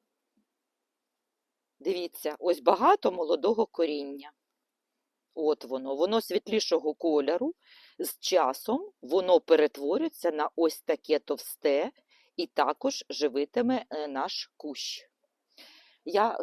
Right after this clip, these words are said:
трохи хвилююся, бо тема надважлива, склала собі маленьку шпаргалку, щоб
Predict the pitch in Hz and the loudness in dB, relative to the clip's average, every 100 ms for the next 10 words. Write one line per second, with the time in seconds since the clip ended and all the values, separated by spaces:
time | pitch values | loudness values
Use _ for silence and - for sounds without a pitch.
0 | - 214 - 208 156 170 277 277 - 175 | -4 -4 -2 -4 -4 -4 -2 -2 -2 -4
1 | 151 - 220 190 175 160 156 180 214 302 | -2 -4 -4 -4 -8 -4 -4 -4 -2 0
2 | 180 - 185 214 262 240 196 185 180 170 | -2 -2 2 2 2 2 0 0 -4 0
3 | 240 277 285 - 277 262 233 170 - - | 0 0 -4 -2 -2 2 4 2 0 -16
4 | _ _ _ _ _ _ _ - - 233 | _ _ _ _ _ _ _ -18 2 2
5 | - | 2